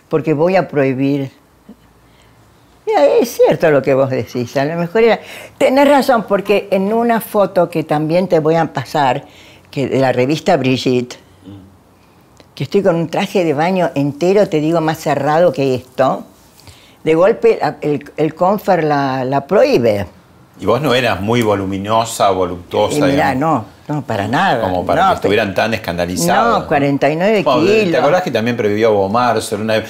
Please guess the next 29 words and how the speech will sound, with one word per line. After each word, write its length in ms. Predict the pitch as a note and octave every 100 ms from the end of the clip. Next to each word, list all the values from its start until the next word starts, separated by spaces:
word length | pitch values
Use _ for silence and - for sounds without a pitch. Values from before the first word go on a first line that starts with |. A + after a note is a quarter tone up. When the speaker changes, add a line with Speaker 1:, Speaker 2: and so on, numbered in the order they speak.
| -
Speaker 2:
El 140 | A2+
Ditela 400 | A2 G#2+ A#2+ A2+
lo 100 | G2+
cerró, 500 | F2 G2 G#2 B2+ C3+ A#2+
la 60 |
Speaker 1:
Bueno, 180 | G#2 G#2+
Speaker 2:
universidad 500 | A2 G#2+ - A2 A2+
fue 340 | - G#2+ G2+
tomada, 440 | F#2+ G#2 G3+ D3+ A#2+
Speaker 1:
bueno, 100 | G#2+
Speaker 2:
¿no? 80 | F#3
Speaker 1:
imagínate, 500 | C3+ E3 C#3+ - E3+
entonces, 400 | F3 C4 B3+ -
Speaker 2:
Y 40 |
vos 100 | D#3+ D3+
Speaker 1:
pero 120 | F#3+
Speaker 2:
estabas 340 | D#3 C3 -
en 80 | A2
ese 200 | G#2+ A2+
combo, 440 | F#2 C#3+ A#2 G#2 A3
Speaker 1:
y 100 | G#3
Speaker 2:
digamos, 180 | F#2
Speaker 1:
sí, 120 | D#4+ C#4+
Speaker 2:
¿no? 60 |
Speaker 1:
claro, 460 | - G3+ A3+ E3+ D3+
pero 160 | D#3 D3
yo 160 | E3+ G#3
no 100 | G3+
sé, 160 | -